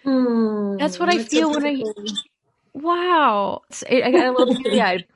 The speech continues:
Speaker 1: Oh. It's also, I think, you know, because you've sat, uh, in ceremony with us before, you know, you have that memory inside your being. And so hearing it is like the medicine, you know, because we say the medicine always stays with you.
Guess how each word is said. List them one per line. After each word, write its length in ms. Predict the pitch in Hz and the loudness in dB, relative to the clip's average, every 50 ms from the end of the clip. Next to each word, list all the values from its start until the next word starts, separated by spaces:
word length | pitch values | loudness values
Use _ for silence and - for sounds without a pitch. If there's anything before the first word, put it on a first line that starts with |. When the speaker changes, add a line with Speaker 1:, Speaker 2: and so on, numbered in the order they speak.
| _ _ _ - | _ _ _ -6
Speaker 1:
Oh. 680 | 370 392 359 339 330 320 311 302 294 285 277 269 269 254 254 - _ - - - - - - - | -2 0 0 2 2 2 0 -2 -4 -6 -8 -10 -12 -14 -18 -20 _ -20 -20 -18 -18 -18 -10 -4
It's 240 | - 247 285 - - | 0 0 0 2 2
also, 240 | 311 339 320 - 277 | 2 2 2 2 2
I 120 | 240 233 | 2 2
think, 260 | 233 - 247 233 202 220 | 0 -2 -2 -4 -2 0
you 120 | 247 240 | -2 0
know, 140 | 226 214 202 | 0 -2 -2
because 340 | 196 220 - 208 196 180 190 | -4 -6 -4 -6 -6 -6 -4
you've 240 | 208 202 196 180 _ - | -4 -4 -6 -8 _ -16
sat, 380 | - - - - 190 196 - - _ _ _ - | -14 -10 -6 -4 -4 -4 -4 -8 _ _ _ -10
uh, 240 | 175 165 165 156 151 156 | -8 -6 -4 -4 -4 -4
in 140 | 165 165 | -4 -6
ceremony 520 | 165 - 180 175 180 185 185 185 180 175 165 | -6 -4 -4 -2 -2 -2 -2 -4 -4 -4 -2
with 160 | 160 160 160 165 | -2 -2 -2 -2
us 180 | 165 165 - | -4 -6 -8
before, 640 | - - 170 165 - - 160 156 156 160 160 156 151 | -10 -10 -10 -10 -8 -6 -4 -2 0 0 0 -2 -2
you 180 | 151 156 156 156 | -2 -4 -6 -6
know, 80 | 160 | -4
you 140 | 165 170 175 | -4 -4 -4
have 180 | 175 180 170 170 | -6 -6 -6 -4
that 200 | 185 175 - 165 | -6 -6 -6 -6
memory 460 | 165 165 165 175 175 170 170 165 160 | -6 -4 -4 -4 -4 -2 -2 -4 -4
inside 440 | 160 156 165 165 - 170 165 165 165 | -4 -6 -10 -8 -6 -4 -4 -4 -4
your 120 | 165 165 - | -8 -14 -14
being. 500 | 160 156 165 170 170 165 165 160 156 156 | -12 -10 -6 -6 -4 -2 -2 -4 -4 -6
And 160 | 151 156 156 | -10 -12 -10
so 200 | - 170 160 160 - _ _ - _ _ _ | -6 -6 -6 -6 -6 _ _ -20 _ _ _
hearing 360 | - 226 226 240 240 220 202 180 | -2 2 2 2 2 2 0 -2
it 120 | 170 165 | -6 -6
is 140 | 170 156 156 | -6 -6 -4
like 220 | 180 165 - - | -4 -6 -6 -6
the 60 | 190 | -6
medicine, 540 | 185 190 208 240 269 262 - - 208 185 170 | -4 -4 -2 -2 -2 -4 -6 -10 -12 -12 -10
you 60 | 208 | -10
know, 120 | 208 202 180 | -10 -10 -10
because 280 | 185 196 - 220 196 180 190 | -12 -10 -8 -6 -6 -4 -4
we 80 | 202 | -4
say 200 | 196 - 240 220 208 | -2 0 0 0 0
the 100 | 202 190 | 0 0
medicine 420 | 190 196 214 254 247 - 202 175 | 0 0 0 0 -2 -2 -4 -4
always 260 | 175 185 202 226 220 | -2 0 -2 -2 -4
stays 280 | - - 180 180 180 - | -4 -6 -6 -6 -6 -6
with 140 | 175 170 165 - | -10 -10 -8 -8
you. 280 | 165 156 156 151 156 | -8 -8 -8 -8 -10